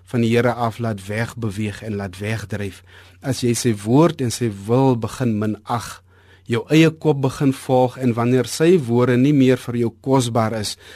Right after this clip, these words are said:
sodat jy dit gaan soek terwyl jy maar by jou eie huis maar bly gaan sit en jou eie koninkrykie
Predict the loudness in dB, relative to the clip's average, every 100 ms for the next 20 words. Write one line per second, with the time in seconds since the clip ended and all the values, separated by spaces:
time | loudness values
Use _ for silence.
0 | -12 -2 -2 0 0 -2 -2 -4 -4 -2
1 | 0 0 0 -4 -2 2 2 2 2 0
2 | -4 -20 -20 _ -4 0 2 0 -4 -4
3 | -4 -2 4 4 6 4 2 -2 -2 -2
4 | -2 -2 -4 -4 0 0 0 -8 -20 _
5 | -4 -2 -2 2 4 4 4 0 2 0
6 | -2 -8 -6 -8